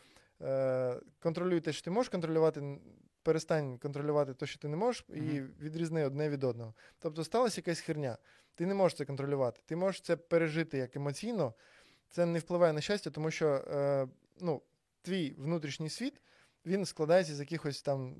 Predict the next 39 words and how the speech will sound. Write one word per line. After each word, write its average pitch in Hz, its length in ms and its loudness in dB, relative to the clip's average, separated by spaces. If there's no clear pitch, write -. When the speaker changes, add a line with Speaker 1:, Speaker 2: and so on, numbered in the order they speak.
Speaker 1:
з - 280 -12
штук. 131 300 -8
І 160 80 -8
це 202 300 2
негативна 165 520 -2
новина, 175 440 0
але 165 220 4
ти 165 120 -4
можеш, 160 400 0
е, 143 240 4
відреагувати 170 600 6
на 151 100 -2
неї, 156 240 0
як, 143 260 -2
е, 139 300 0
у 131 140 -2
нас 143 260 -4
є 139 80 -2
один, 131 360 -4
е, 131 120 -8
друг, 135 300 -6
який 135 360 -6
постійно 147 460 -2
розйобується 123 540 -4
з - 40 -18
цього. 123 180 -12
«Я 156 200 2
розйобуюсь». 117 540 -6
Все, 131 160 -14
він 139 180 -6
не 160 60 -4
працює, 151 420 -4
він 131 140 -6
не 147 60 -4
може 131 220 -4
працювати, 160 420 -2
тому 131 200 -8
що 135 120 -10
це. 123 200 -10